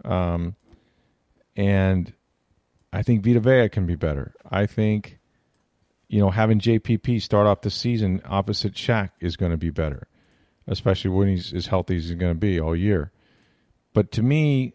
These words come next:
you know, the corners are better. I'm, I can't wait to see Antoine Winfield play.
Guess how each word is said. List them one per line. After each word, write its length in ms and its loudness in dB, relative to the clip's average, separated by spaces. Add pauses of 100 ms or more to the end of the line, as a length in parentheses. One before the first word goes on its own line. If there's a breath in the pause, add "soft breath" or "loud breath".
you 140 0
know, 80 2
the 80 -2
corners 500 2
are 60 4
better. 580 4
I'm, 240 0
I 120 0
can't 340 -2
wait 220 2
to 80 -4
see 260 -2
Antoine 400 0
Winfield 480 0
play. 400 -2